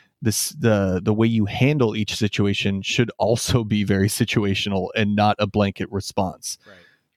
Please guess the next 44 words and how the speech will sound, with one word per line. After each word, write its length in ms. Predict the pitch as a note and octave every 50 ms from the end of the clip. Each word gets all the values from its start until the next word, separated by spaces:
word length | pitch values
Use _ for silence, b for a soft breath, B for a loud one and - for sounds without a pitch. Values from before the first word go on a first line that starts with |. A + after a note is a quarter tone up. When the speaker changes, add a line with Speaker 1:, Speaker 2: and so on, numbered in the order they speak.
| _ _ -
Speaker 1:
So 300 | - - - C3+ B2+ A#2+
that's 260 | A#2+ B2+ C#3+ - -
why 120 | D#3 C3+
I 40 | B2
say 240 | A#2 - - C3+ B2+
that 160 | A#2 A2+ -
when 160 | - B2 A#2
you 140 | A#2 A2 G#2+
handle 320 | G2+ G#2+ D3+ E3 D#3+ D3 -
something 380 | - C#3+ C3 A#2 A#2+ A2 G#2+
differently 420 | G2+ C3 C#3+ - C#3+ A#2 A2 A2 G#2
per 240 | - - A#2+ A#2
person, 420 | - - C3+ D#3 D3+ - G#2+ G2 G2+
it's 180 | G2+ - -
not 220 | B2+ A#2+ B2 - -
that 140 | A2 G#2 G#2
I 80 | G#2
think 300 | G#2 - - A#2 A2 -
that 320 | - A2 G2+ G2+ G2 - b b b b b b b b b b b b _ _ _ -
nobody, 640 | - A#2 A2+ A#2+ A#2+ B2+ B2 A#2 A#2+ A2 A2 A2 G2+ F#2
like, 360 | A2+ G2+ F#2 F2+ - - - b b b b b b b b _ -
it's 200 | - B2 - -
not 180 | C#3 C3+ C3+ -
that 80 | C3 A2+
I 40 |
think 280 | A2+ - - A#2+ G#2+ -
less 320 | G2+ G#2 G#2 A2 - - -
of 120 | C3+ A#2+
you 200 | B2+ C3 C3+ C3+
because 500 | B2+ A#2+ A2 - A#2 G#2+ G#2 G2+ G2+ -
you 200 | A2+ A2+ A2+ G#2+
are 200 | F#2+ G2 G2+ G#2+
the 80 | G#2+ G#2+
one 220 | G#2+ G#2+ A2 G#2+
going 240 | G#2 A2+ G#2+ A2 G#2
to 80 | G#2+ G2
D 160 | A2 G#2+ G#2+
R 100 | G#2+ G#2
B 240 | G2 G#2 G#2+ A2 A2
when 160 | A2 G#2+ G2+
the 80 | G2+
guy 160 | F#2 G#2 G#2 G#2
before 360 | G2+ G#2 - - A#2+ A2+ G#2+
you 180 | G#2 G2+ G2